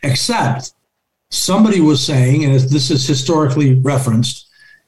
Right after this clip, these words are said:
that it was in December twenty-first of eighteen ninety-one. However, we went out to the Springfield College historian.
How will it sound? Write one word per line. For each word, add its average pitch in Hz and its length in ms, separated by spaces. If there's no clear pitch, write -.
that 139 340
it 156 80
was 147 220
in 147 80
December 156 720
twenty-first 151 920
of 135 140
eighteen 135 300
ninety-one. 110 520
However, 147 600
we 147 120
went 190 200
out 160 140
to 156 100
the 131 80
Springfield 143 600
College 135 500
historian. 120 760